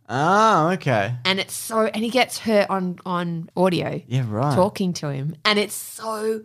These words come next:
Speaker 2: fascinating, but it's just really interesting 'cause it's his brother and they're quite kooky. They're from New Zealand.
Speaker 1: Mm.
Speaker 2: So it's this kind of,
Speaker 1: There's
Speaker 2: and
Speaker 1: bloody
Speaker 2: his
Speaker 1: sheep drag
Speaker 2: parents
Speaker 1: if
Speaker 2: were
Speaker 1: I've ever
Speaker 2: involved. So
Speaker 1: yeah.
Speaker 2: his parents actually lost their family home and all of their
Speaker 1: Oh,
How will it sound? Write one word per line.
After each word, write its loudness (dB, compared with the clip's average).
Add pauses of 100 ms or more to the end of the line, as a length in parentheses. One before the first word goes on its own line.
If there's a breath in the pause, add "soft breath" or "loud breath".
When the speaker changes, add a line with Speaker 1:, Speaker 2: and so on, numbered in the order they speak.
(300 soft breath)
Speaker 2:
fascinating, -4
but 0
it's -2
just -2
really 0
interesting -6 (240 loud breath)
'cause -4
it's -6
his -4
brother 4
and -2
they're 0
quite 0
kooky. -4
They're -2
from -2
New 2
Zealand. -2
Speaker 1:
Mm. 0 (160)
Speaker 2:
So 4
it's -2
this -4
kind -4
of, -6
Speaker 1:
There's -6
Speaker 2:
and -12
Speaker 1:
bloody 0
Speaker 2:
his -2
Speaker 1:
sheep -2
drag 2
Speaker 2:
parents 2
Speaker 1:
if -4
Speaker 2:
were -2
Speaker 1:
I've 0
ever -2
Speaker 2:
involved. 4
So -6
Speaker 1:
yeah. 0
Speaker 2:
his -6
parents -2
actually -4
lost -2
their -6
family -4
home 0
and -4
all -4
of -8
their -6
Speaker 1:
Oh, 2